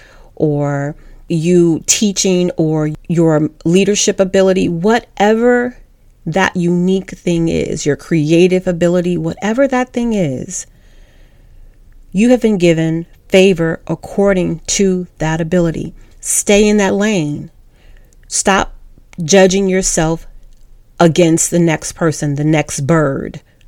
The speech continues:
right? Stay in your lane first and foremost. And then if you know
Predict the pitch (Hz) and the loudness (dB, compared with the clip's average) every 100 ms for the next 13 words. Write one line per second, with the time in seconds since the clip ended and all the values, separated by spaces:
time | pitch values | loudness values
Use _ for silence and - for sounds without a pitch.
0 | - 170 175 208 - _ _ - - - | -2 0 2 0 -8 _ _ -20 -20 -14
1 | - - 196 220 247 214 185 180 - 175 | -4 2 4 4 2 2 0 -2 0 0
2 | - 165 - 170 160 139 - - - - | 0 -6 -4 -2 -2 -6 -10 -14 -18 -20
3 | - - 175 170 165 180 180 175 190 247 | -6 0 2 2 0 -4 -2 0 0 2
4 | 277 180 147 160 | 2 2 -2 -8